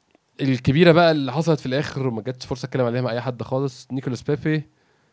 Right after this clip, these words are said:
آه، العقد بتاعه اتلغى تماما وراح، آه، ترابزونسبور في تركيا. يعني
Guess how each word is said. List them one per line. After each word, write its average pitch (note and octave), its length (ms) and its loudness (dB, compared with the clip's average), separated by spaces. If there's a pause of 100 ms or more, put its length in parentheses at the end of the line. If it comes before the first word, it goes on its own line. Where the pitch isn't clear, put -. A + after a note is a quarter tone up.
(220)
آه، G2+ 400 -2
العقد G#2 380 -4
بتاعه A2 440 0
اتلغى A#2 380 -4
تماما C3 680 -2
وراح، G#2 920 -4 (560)
آه، G#2 320 -4 (220)
ترابزونسبور A2 580 -8
في G#2+ 640 -12
تركيا. D3+ 300 -6
يعني F#3 420 -4